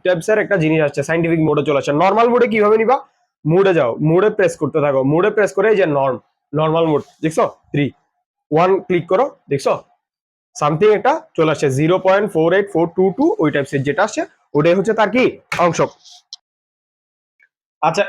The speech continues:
এরপরের প্রশ্নে আমাদেরকে কি বলছে যে থ্রি সেভেন এইট ফোর পয়েন্ট এইট এর পূরক কত? এটা হচ্ছে, হচ্ছে ডাইরেক্ট এগুলোর মতো না, এরকম হইলে তোমাকে, তোমার জন্য ব্যাপারটা আরো ইজি।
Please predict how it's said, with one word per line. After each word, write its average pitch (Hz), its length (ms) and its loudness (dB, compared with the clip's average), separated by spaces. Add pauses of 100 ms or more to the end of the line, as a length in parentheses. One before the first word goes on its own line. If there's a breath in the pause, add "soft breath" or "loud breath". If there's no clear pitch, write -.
(160)
এরপরের 226 480 0
প্রশ্নে 196 300 -4
আমাদেরকে 196 360 -6
কি 214 60 -4 (100)
বলছে 185 240 -6 (180)
যে 156 80 -2 (520)
থ্রি 185 140 -2 (420)
সেভেন 175 280 -2 (200)
এইট 190 220 -4
ফোর 208 140 0 (140)
পয়েন্ট 196 300 -2 (380)
এইট 131 180 -6 (180)
এর 175 160 -4
পূরক 208 360 -2
কত? 127 140 -10 (200)
এটা 170 200 -4
হচ্ছে, 226 240 -10
হচ্ছে 254 180 -12 (140)
ডাইরেক্ট 160 300 -4 (120)
এগুলোর 190 340 -2
মতো 147 220 -6
না, 117 60 -12 (240)
এরকম 185 340 -2
হইলে 214 200 0 (440)
তোমাকে, 190 300 -4 (280)
তোমার 190 220 -4
জন্য 208 140 0 (280)
ব্যাপারটা 165 340 -4
আরো 175 100 -2 (100)
ইজি। 143 160 -10